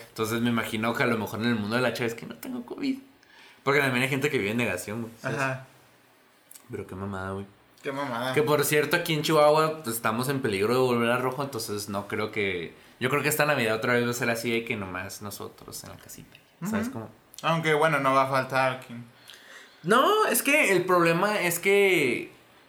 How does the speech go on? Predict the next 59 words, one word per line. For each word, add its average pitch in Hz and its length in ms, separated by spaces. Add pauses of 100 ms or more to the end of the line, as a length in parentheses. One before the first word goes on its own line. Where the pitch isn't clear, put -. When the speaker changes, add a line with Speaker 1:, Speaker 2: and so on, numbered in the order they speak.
(760)
Speaker 1:
ahorita 135 520
estamos 139 440
como 165 220
en 127 80
un 131 120
área 143 180
muy 151 260
gris 165 240
de 151 120
que 113 100
no 104 140
saben 110 320
si 107 140
sí 113 400
o 113 60
si, 113 160
si - 160
no, 120 280
entonces, 104 420
pues, 87 420 (920)
pues 101 160
por 92 180
eso, 92 180
¿sabes? 104 240 (120)
Speaker 2:
Y 131 100
no 147 120
van 151 160
a 131 120
volver 123 280
a 139 100
clases 135 280
presenciales. 113 720 (220)
Speaker 1:
No, 143 360
qué 170 100
bueno, 143 260
yo 165 420
no 208 240
quiero 196 280
volver 143 240
a 147 100
clases 180 260
presenciales 120 580
ya, - 140
güey. 139 120 (360)
Speaker 2:
Yo 127 120
tampoco. 127 280
Speaker 1:
Como 135 160
que 131 120
a 127 120
estas 165 300
alturas 131 640
ya 147 120
es - 160
como 156 220
de 139 140
que 117 120
ya - 180
pa' - 140
qué 147 180